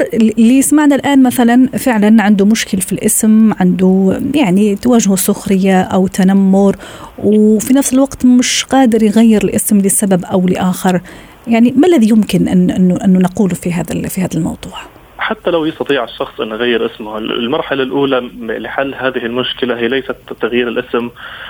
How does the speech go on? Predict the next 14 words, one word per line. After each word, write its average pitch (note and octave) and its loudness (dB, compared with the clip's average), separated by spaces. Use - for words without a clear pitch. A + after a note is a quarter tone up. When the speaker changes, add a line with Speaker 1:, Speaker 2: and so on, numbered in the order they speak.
Speaker 2:
ولكن C3 -4
أن A#2+ -4
نساعد C3 -4
الشخص - -10
على A#2 -4
تقبل A2+ -8
اسمه A#2 -6
الذي A2+ -4
موجود. G#2+ -2
آه، A#2 -2
آه، - -4
توجد F#3+ -2
طرق F3 -6
كثيرة، B2+ -4